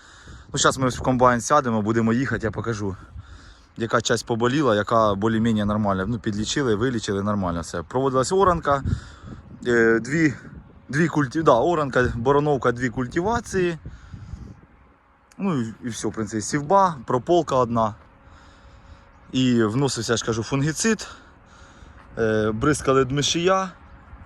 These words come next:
Ну і по лісту там подкормка була, коротше, ну там вимпілами, оракулами там разними, коротше. І американську там якусь штуку забув, як називається.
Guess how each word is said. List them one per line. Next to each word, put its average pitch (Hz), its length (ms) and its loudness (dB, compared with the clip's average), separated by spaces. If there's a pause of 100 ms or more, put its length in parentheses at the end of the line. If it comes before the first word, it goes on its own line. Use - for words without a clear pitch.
(1200)
Ну 220 100 4
і - 20 8
по 180 180 6
лісту 170 280 2
там 139 180 4
подкормка 131 560 2
була, 123 280 4
коротше, 107 360 -2
ну 104 80 -2
там 95 440 -4
вимпілами, 127 800 0 (800)
оракулами 127 640 2
там 110 180 -2
разними, 104 400 0
коротше. 101 400 -2
І 120 240 2
американську 117 520 0
там 107 120 -2
якусь - 220 -4
штуку - 240 -4
забув, 101 280 -2
як 98 120 0
називається. 110 560 -2